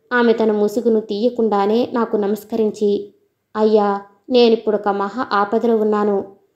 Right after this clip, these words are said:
నా విషయాలు పరులకెవరికీ తెలియకుండా అతి రహస్యంగా ఉంచటానికి మీరు వాగ్దానం చేసినట్లయితే నేను అబద్ధం లేకుండా అంతా నిజం చెబుతాను." అని ఆమె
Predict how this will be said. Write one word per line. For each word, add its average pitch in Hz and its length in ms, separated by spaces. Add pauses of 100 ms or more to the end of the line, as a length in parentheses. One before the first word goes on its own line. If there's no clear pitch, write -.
(180)
నా 262 180
విషయాలు 233 500
పరులకెవరికీ 233 800
తెలియకుండా 220 720 (100)
అతి 240 200
రహస్యంగా 277 540
ఉంచటానికి 226 880
మీరు 226 180
వాగ్దానం 220 480 (100)
చేసినట్లయితే 220 880 (340)
నేను 240 260
అబద్ధం 233 420
లేకుండా 220 580
అంతా 208 280
నిజం 220 240
చెబుతాను." 208 600 (800)
అని 220 280
ఆమె 208 200